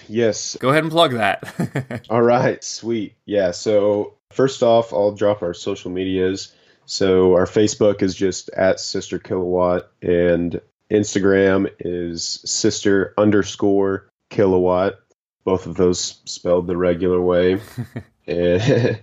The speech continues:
Speaker 1: <laughs> and, uh, yeah, so coming up April fourteenth, so, uh, about two weeks from now, a little less, I guess, now, we have the,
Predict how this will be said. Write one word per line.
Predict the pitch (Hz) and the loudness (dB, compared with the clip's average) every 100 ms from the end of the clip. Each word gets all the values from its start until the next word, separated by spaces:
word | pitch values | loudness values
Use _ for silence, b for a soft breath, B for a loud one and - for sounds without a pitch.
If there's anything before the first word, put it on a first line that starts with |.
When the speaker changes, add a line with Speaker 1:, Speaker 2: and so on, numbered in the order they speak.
| _ | _
Speaker 1:
<laughs> | - | -4
and, | 95 98 98 | 2 2 4
uh, | 98 95 92 92 | 4 2 2 0
yeah, | 98 117 98 | 2 2 2
so | - 110 104 101 101 - _ _ - - | -2 0 0 0 -2 -4 _ _ -20 -8
coming | - 123 117 | -2 0 0
up | 107 - _ _ - | -2 -6 _ _ -4
April | 113 123 131 135 123 | -4 -2 2 2 2
fourteenth, | - 127 113 - 104 107 - - | 2 0 0 -2 0 0 -4 -12
so, | - 95 92 92 92 - _ _ - | -8 -2 0 0 -4 -8 _ _ -2
uh, | 92 90 | 2 4
about | 90 95 92 | 4 2 0
two | - 101 | -2 -6
weeks | 95 95 | -4 -6
from | - 98 | -4 0
now, | 90 92 95 98 | 2 2 2 -2
a | - _ - 92 | -4 _ -6 0
little | 92 90 | 2 2
less, | 95 - | 0 -2
I | 90 | -4
guess, | 92 95 - - | 0 0 0 0
now, | 104 104 98 95 _ _ _ _ - | 2 2 0 -4 _ _ _ _ -10
we | 98 101 | -6 -2
have | 98 95 95 95 87 | 2 2 2 -2 -6
the, | 90 95 95 92 95 92 95 | -4 -2 0 0 0 0 -2